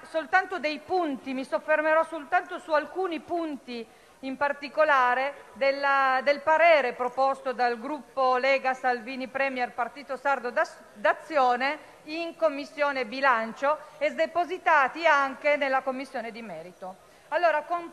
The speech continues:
specifico riferimento all'articolo quattro, comma uno, lettera B, numero due, in merito al trasferimento presso le strutture di sistema di accoglienza dei richiedenti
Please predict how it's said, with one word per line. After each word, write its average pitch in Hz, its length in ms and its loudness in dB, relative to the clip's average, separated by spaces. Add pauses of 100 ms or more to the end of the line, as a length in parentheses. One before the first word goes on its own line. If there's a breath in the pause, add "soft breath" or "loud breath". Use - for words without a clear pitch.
(100)
specifico 403 680 -2
riferimento 302 640 0
all'articolo 294 840 2
quattro, 262 720 0
comma 277 420 0
uno, 302 360 -2
lettera 277 480 0
B, 302 280 -10
numero 294 460 -2
due, 240 600 -2 (340 loud breath)
in 294 180 -4
merito 359 380 4
al 302 140 4
trasferimento 302 760 -2
presso 330 360 -2
le 277 140 2
strutture 294 580 -4
di 254 220 -12
sistema 311 560 -2
di 254 80 -4
accoglienza 277 720 2
dei 254 220 -2
richiedenti 247 920 -2